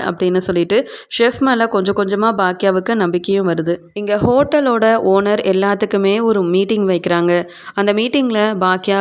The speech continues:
கோபின்னு நிறைய ஹோட்டலோட ஓனர்ஸும் கலந்துக்கிறாங்க. அப்ப அங்க சொல்லும்போது, ஹோட்டல் ஓனரா இருக்க எல்லாருமே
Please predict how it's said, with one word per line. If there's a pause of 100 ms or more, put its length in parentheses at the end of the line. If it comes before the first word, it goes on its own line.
கோபின்னு
நிறைய
ஹோட்டலோட (100)
ஓனர்ஸும்
கலந்துக்கிறாங்க. (400)
அப்ப
அங்க
சொல்லும்போது, (140)
ஹோட்டல்
ஓனரா
இருக்க
எல்லாருமே